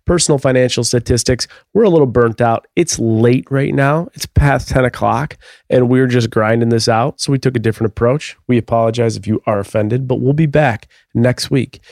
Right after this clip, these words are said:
And next week, we're gonna get really, really, really back on pace because we have Money with Katie coming in, and she is a personal finance expert. And I like to think I have some personal finance skill sets, background, and acumen.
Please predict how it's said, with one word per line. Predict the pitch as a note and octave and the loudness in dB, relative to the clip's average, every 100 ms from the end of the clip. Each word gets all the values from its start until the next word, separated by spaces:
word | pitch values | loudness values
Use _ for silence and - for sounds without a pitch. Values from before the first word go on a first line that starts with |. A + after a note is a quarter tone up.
| _ - | _ -4
And | C#3 B2+ | 0 2
next | D#3 - - | 0 -2 -2
week, | A2 F2+ - _ - | -2 -2 -10 _ -4
we're | G3+ | 2
gonna | F#3 | 4
get | D3 A2+ _ _ - | 4 2 _ _ -6
really, | B2 C#3 D#3+ F#3 B2 F2+ - _ - | -2 2 4 4 4 0 -4 _ -2
really, | D#3+ F3+ F#3+ G3 F#3 | 2 4 4 4 2
really | D#3+ D#3 D3+ | 2 4 4
back | C#3 B2 A#2+ - - - | 2 0 0 -4 -14 -4
on | G#2+ G#2 G#2 - | -2 0 -2 -4
pace | - A2+ C3 - - - - - - | -2 -2 -4 -6 -6 -12 -20 -20 -8
because | B2 B2 G#2+ | -2 0 0
we | G#2+ C3 F3 G3 | 2 4 4 0
have | D3 C#3 C3+ C3+ _ - | 0 2 2 0 _ -8
Money | A2 G#2+ A2 A2 | -2 0 2 2
with | A2 A2 | 0 -2
Katie | - A2 G2+ F#2 | -2 -2 -2 -2
coming | A2+ A#2 | -2 2
in, | D#3 B2+ - _ - _ | 2 0 -4 _ -20 _
and | A#2 A2+ | -2 -2
she | - C3 | 0 0
is | B2+ | 2
a | B2 | 0
personal | - A#2+ - A2+ | 0 -2 0 -2
finance | - A2 G2 F#2+ - | -2 -2 -2 -4 -4
expert. | C#3+ - - E3+ _ _ | -4 -2 -2 -2 _ _
And | - G#2 G2+ - - | -2 -2 -4 -10 -2
I | B2+ | 2
like | B2+ A2+ | 2 0
to | A#2 | -2
think | B2+ B2+ - | 0 0 -2
I | B2 | -2
have | A#2+ A#2+ | 2 0
some | B2 A#2+ _ _ | 0 -6 _ _
personal | - C#3 - C3 | -2 0 2 0
finance | A#2+ C3+ B2 A#2 A#2+ - - | 0 -2 0 0 -2 -4 -8
skill | - - C3 | -8 0 2
sets, | B2+ C3+ B2 | 2 0 -2
background, | - - A#2+ B2 A#2 | -2 0 0 0 0
and | A#2 | 0
acumen. | C3+ D3 E3+ E3+ | -2 0 0 0